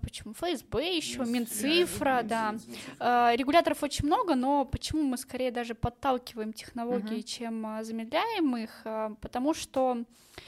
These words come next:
Speaker 1: ну, во-первых,
Speaker 3: Мы хотим
Speaker 1: технологии
Speaker 3: собрать данные.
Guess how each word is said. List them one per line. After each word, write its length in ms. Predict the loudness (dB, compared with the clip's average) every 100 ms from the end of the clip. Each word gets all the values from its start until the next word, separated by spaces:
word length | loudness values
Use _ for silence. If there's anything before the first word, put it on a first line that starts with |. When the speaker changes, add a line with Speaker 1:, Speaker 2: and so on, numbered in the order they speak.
| -20 -8 -4
Speaker 1:
ну, 120 | -2
во-первых, 340 | 0 0 0
Speaker 3:
Мы 40 | -2
хотим 80 | -2
Speaker 1:
технологии 460 | 4 4 4 2
Speaker 3:
собрать 440 | 2 2 2 2 2
данные. 440 | 0 -2 -6 -10